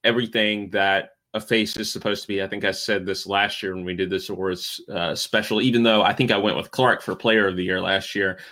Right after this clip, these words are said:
I went with Rachel for Face of the Year just because, again, of the kayfabe element and, uh, what she, she embodies and represents in the Schmoedown, especially for, for girls who watch the Schmoedown. Um, and I think the Kid, yes, I, I agree with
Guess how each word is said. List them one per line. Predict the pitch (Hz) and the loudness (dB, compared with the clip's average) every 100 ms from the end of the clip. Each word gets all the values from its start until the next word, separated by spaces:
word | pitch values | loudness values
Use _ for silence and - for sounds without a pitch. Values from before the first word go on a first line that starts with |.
| - | 0
I | 120 | 2
went | 143 | 2
with | 110 | 2
Rachel | 110 110 98 | 0 0 -2
for | 95 | -4
Face | 95 101 95 | 0 0 -2
of | 92 | -4
the | 92 | -2
Year | 92 90 | -2 -2
just | 90 92 - | -6 -10 -10
because, | 92 95 95 | -4 -2 -2
again, | 95 101 92 | -2 -4 -2
of | 92 | -4
the | |
kayfabe | 92 101 95 95 92 | -2 0 2 2 2
element | 95 92 92 92 - | 2 0 -4 -6 -6
and, | 90 90 - - - - | -6 -8 -16 -20 -12 -4
uh, | 92 92 | -2 0
what | - 107 101 | 2 2 2
she, | - 104 98 92 - | 2 2 2 0 -2
she | - 110 | 2 4
embodies | 98 110 110 107 | 6 4 4 2
and | 95 | 2
represents | 107 107 95 104 98 | 2 2 2 0 -2
in | 98 | -6
the | 90 | -4
Schmoedown, | - 95 98 95 | -2 0 2 0
especially | - - 101 101 95 | -4 -4 -4 -4 -4
for, | - 95 92 92 | -2 -2 -2 -4
for | - 95 | -4 0
girls | 104 117 98 - | 4 4 2 -2
who | 95 | -4
watch | 85 - | -4 -6
the | - | -10
Schmoedown. | - 87 85 92 - - - | -8 -8 -8 -12 -18 -20 -6
Um, | - 101 95 92 87 _ - _ _ _ | 0 2 4 2 -4 _ -20 _ _ _
and | 135 139 135 135 | 2 6 4 4
I | 143 | 0
think | 143 190 139 | 0 -4 -2
the | - | -2
Kid, | - 147 151 | 2 2 2
yes, | 120 123 107 - | 0 2 2 0
I, | 110 113 101 | 2 4 4
I | 101 | 4
agree | 110 104 117 120 | 2 2 0 0
with | 107 107 | -2 -6